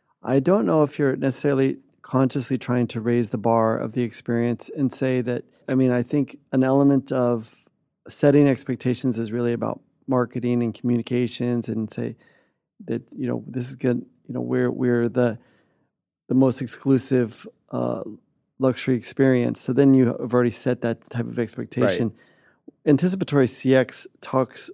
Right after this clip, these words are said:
Speaker 1: more to identifying what it is that the customer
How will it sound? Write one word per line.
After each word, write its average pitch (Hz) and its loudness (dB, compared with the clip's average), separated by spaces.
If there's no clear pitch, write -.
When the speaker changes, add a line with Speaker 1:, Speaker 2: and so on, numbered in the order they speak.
Speaker 1:
more 131 2
to 123 -2
identifying 131 4
what 135 -2
it 123 2
is 127 2
that 127 0
the 117 -4
customer 120 -2